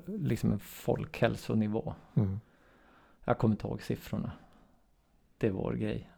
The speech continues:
Speaker 1: att inte komma ihåg detaljerna. <laughs>
Speaker 2: Och det, ehm, nu ska jag bara plantera en idé till ett framtida avsnitt.
Speaker 1: Ah.
Speaker 2: Jag, åh, det här kommer bli svårt att reda ut.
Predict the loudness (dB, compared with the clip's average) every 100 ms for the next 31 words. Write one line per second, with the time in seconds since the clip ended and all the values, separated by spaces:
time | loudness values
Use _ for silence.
0 | -14 -12 -6 2 4 4 0 -4 -6 -2
1 | -2 0 0 -2 -6 -14 _ _ -10 6
2 | 6 12 12 12 10 6 4 2 2 0
3 | 0 -10 -8 -4 8 10 12 12 12 10
4 | 6 -2 4 8 10 8 8 6 2 6
5 | 8 10 10 10 12 12 12 12 12 12
6 | 12 12 10 8 6 6 6 6 2 6
7 | 6 8 6 6 4 2 -2 -2 4 6
8 | 6 4 -2 -10 -12 -18 -20 -20 _ _
9 | _ _ 10 12 12 12 8 -8 _ _
10 | _ _ 2 4 4 2 0 4 4 4
11 | 2 0 0 0 -2 0 4 4 2 -4